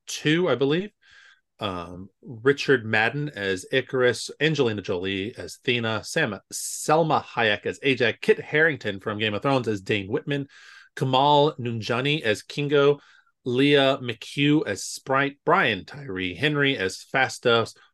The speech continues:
Lauren Riddoff as, um, Makri, um, Barry K-, oh, Kilgan, Keegan, um, as Druig, Madong Sik as Gilgamesh, Harish Patel as Karun Patel,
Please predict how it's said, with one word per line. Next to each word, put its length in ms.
Lauren 500
Riddoff 400
as, 400
um, 320
Makri, 680
um, 760
Barry 720
K-, 340
oh, 560
Kilgan, 640
Keegan, 520
um, 240
as 260
Druig, 640
Madong 480
Sik 420
as 300
Gilgamesh, 760
Harish 360
Patel 580
as 600
Karun 440
Patel, 520